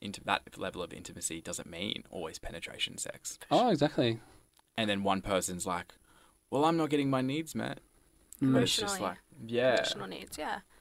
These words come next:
Speaker 2: Oh, exactly. And there is kinda a big tie in between kinda, especially in a relationship, sex can mean kinda like, it's not just lust. It can also kinda mean, like, love or kinda passion for the feelings you have towards, towards someone else. And if people don't feel like, again, I'm talking this from a single perspective, so I could be talking a bunch of B S.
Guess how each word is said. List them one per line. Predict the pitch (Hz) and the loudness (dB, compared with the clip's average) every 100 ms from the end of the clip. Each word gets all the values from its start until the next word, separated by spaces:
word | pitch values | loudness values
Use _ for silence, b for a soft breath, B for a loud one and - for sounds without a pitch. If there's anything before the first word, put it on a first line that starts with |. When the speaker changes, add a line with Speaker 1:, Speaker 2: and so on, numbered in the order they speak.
| _ | _
Speaker 2:
Oh, | 156 | 6
exactly. | 151 151 143 123 117 | 8 8 6 6 6
And | 123 | 10
there | 143 | 12
is | 147 | 12
kinda | 139 143 | 12 12
a | |
big | 135 139 | 12 10
tie | 147 127 | 12 12
in | 127 | 12
between | 123 - 127 123 | 8 8 8 10
kinda, | 131 123 120 117 - b b b b b | 10 10 10 8 4 b b b b b
especially | - 165 156 147 | 6 10 12 12
in | |
a | 139 | 12
relationship, | 135 135 135 123 | 12 12 8 8
sex | - 131 - | 8 8 8
can | 139 | 10
mean | 131 127 | 10 10
kinda | 135 | 10
like, | 127 120 143 | 12 10 6
it's | 143 | 10
not | 160 139 | 10 12
just | 131 - | 10 10
lust. | 127 120 - - | 10 10 6 0
It | 208 | 2
can | - | 8
also | 135 131 127 | 10 10 8
kinda | 135 127 | 10 10
mean, | 123 117 | 10 10
like, | 117 110 - | 8 8 8
love | 127 127 120 | 12 12 12
or | 120 | 10
kinda | 117 131 | 10 10
passion | 123 139 123 131 117 | 10 8 8 6 6
for | - 120 | 10 12
the | 120 | 12
feelings | - 123 120 127 | 8 8 6 8
you | |
have | 120 113 | 6 8
towards, | 131 117 | 6 8
towards | 131 120 117 135 120 | 8 8 8 8 10
someone | 120 120 | 10 8
else. | 117 - - B B B B B - | 6 4 -2 B B B B B 8
And | 143 | 10
if | 135 | 12
people | 147 143 | 12 12
don't | 135 127 | 10 10
feel | 143 127 | 10 10
like, | 120 - - - | 10 8 -4 -2
again, | - 139 135 | 6 10 12
I'm | 127 123 123 | 12 10 8
talking | 113 135 131 | 6 6 6
this | 127 - | 6 4
from | 131 | 4
a | 123 | 2
single | 117 139 123 | 4 4 4
perspective, | 123 135 - 120 113 | 6 6 6 4 6
so | 123 117 104 | 8 8 8
I | 120 | 6
could | 120 | 6
be | 117 | 2
talking | - 110 117 | 2 4 4
a | |
bunch | 110 107 | 4 4
of | |
B | 120 | 6
S. | 120 120 - | 8 6 -2